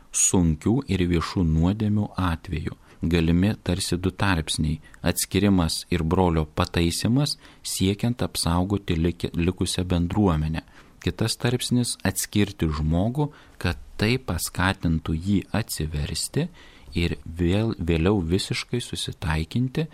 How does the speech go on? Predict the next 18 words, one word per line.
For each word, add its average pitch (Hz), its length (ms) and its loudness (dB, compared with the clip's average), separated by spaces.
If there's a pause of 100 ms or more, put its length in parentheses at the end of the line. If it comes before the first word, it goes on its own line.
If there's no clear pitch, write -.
(140)
bei 80 320 -2
vėl 95 240 0
įsitraukti - 720 -4
bendruomenės 85 880 0
gyvenimą. 80 560 -2 (240)
Tai 92 160 2
vykdo 123 560 0 (160)
visa 87 400 -2
bendruomenė, 87 880 0 (240)
Ypatingą 92 720 -2
vaidmenį 110 500 0
vaidina 101 520 0 (260)
bendruomenės 82 920 0
vadovas. 80 680 -2 (100)
Čia 92 540 0
kalbama 92 500 2
turbūt 80 480 -2
apie 78 400 0